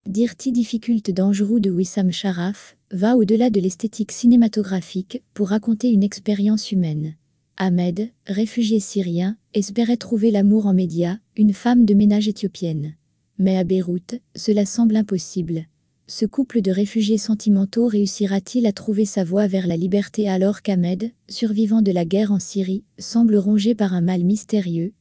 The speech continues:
qui transforme son corps peu à peu en métal ? Dans un entretien accordé à Ici Beyrouth,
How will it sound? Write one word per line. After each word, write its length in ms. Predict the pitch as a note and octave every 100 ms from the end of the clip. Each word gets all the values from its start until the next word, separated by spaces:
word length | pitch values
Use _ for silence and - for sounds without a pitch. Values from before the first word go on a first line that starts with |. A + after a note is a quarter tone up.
| -
qui 140 | G#3
transforme 560 | - A3+ G#3 A3+ A3 G3+
son 200 | - F#3
corps 300 | - G3 -
peu 140 | G#3+
à 80 | G3+
peu 120 | G#3
en 120 | G3+
métal ? 480 | G3+ G3 F3+ E3+ G3 - _ _ _ _ _ _ _ _ -
Dans 240 | G3+ G#3+
un 140 | A#3 A#3
entretien 480 | A#3 A#3+ A3 A#3+
accordé 480 | A#3 G#3 G#3 G3 A#3
à 60 | G#3
Ici 320 | F#3 - A3+
Beyrouth, 500 | F#3+ F3+ F3 G#3+ -